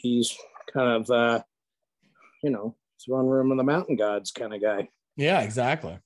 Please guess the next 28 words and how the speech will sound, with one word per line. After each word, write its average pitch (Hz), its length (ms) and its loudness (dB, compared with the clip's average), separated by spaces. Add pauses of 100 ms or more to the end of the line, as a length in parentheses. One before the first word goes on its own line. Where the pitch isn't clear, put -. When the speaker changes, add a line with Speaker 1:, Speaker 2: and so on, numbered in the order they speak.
(420)
Speaker 1:
So, 120 520 2
uh, 113 200 0 (920)
and 120 140 -4
the, 120 100 -4 (560)
um, 107 460 -6 (680)
so - 180 2
I 139 40 6
loved 143 280 4
all 135 240 4
his 123 420 -4 (160)
references, 123 680 -2
and, 113 260 -8
uh, 113 180 -2
that 117 180 -2
was 107 160 -4
a 110 60 -14
pretty 113 360 -6 (1040)
tragic 127 400 0
loss 131 480 4
when 107 220 -4
we, 107 280 0
uh, 104 240 2 (460)
when 110 220 -10
we 117 80 -2
lost 175 340 -2
him. - 80 -12 (540)
Speaker 2:
Yeah. 135 260 -2
Speaker 1:
But 127 240 -2